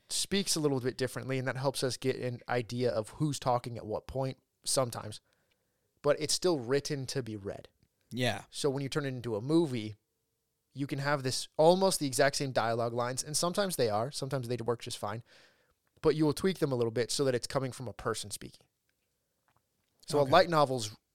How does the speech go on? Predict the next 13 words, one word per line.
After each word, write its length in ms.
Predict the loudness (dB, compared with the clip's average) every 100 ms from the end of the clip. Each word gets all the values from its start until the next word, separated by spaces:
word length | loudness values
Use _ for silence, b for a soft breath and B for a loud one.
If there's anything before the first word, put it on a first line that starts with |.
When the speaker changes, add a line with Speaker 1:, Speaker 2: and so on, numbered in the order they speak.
| _ _
Speaker 1:
once 280 | -2 0 0
again, 240 | 0 0
gonna 140 | 0 -2
be 100 | -2
written 300 | -2 -2 -4
to 100 | -8
be 100 | -6
read. 360 | -2 -2 -2 -10 _ _ _ _ _ _ _ 0
Manga 320 | 4 4 4
will 300 | 6 6 6
s-, 220 | 0 -6 _
will 180 | 0 2
also, 480 | 2 0 0 -6